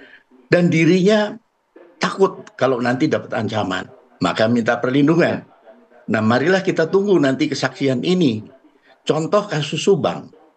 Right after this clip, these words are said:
Begitu satu orang menjadi justice kolaborator, semua terbongkar. Dan akhirnya keterangan yang sebelumnya diberikan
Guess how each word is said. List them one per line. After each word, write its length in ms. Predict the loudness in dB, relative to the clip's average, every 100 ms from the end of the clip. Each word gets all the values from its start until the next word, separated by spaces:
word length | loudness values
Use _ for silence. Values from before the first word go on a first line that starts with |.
| -20 _ _ _ _ -2
Begitu 800 | -2 0 -4 0 2 2 0 -10 -20 _
satu 320 | -2 -2 0
orang 400 | 0 2 0 -2
menjadi 320 | -2 -2 -2 -2
justice 400 | -2 -2 -6 -4
kolaborator, 960 | -2 0 0 0 -2 -2 -4 -4 -10 -20 0
semua 480 | 0 2 2 2 0
terbongkar. 640 | -2 -2 -4 -6 -10 -16 _ _ -20 _ -20 -20 _ _
Dan 240 | -2 -2
akhirnya 720 | -4 -2 0 0 2 2 0 -4
keterangan 480 | -6 -2 -2 -2 -2
yang 160 | -2 -4
sebelumnya 480 | -2 0 2 0 0
diberikan 640 | -2 -2 -2 -2 -2 -6